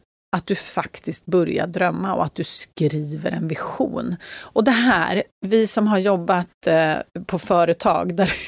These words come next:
<laughs> där det skrivs visioner och, eh, vad är det mer man håller på med? Det finns så här företagsvisioner och värdeord och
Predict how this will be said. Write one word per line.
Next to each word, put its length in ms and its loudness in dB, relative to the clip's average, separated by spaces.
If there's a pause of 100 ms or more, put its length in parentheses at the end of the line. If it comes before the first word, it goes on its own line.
<laughs> 420 4
där 220 8
det 100 8
skrivs 480 4 (520)
visioner 1300 4
och, 460 0
eh, 200 4
vad 220 0
är 60 4
det 80 6
mer 260 4
man 140 0
håller 200 2
på 220 4
med? 200 -2 (760)
Det 100 0
finns 180 0
så 60 -2
här 40 2
företagsvisioner 1300 0
och 200 -4
värdeord 1300 2
och 180 0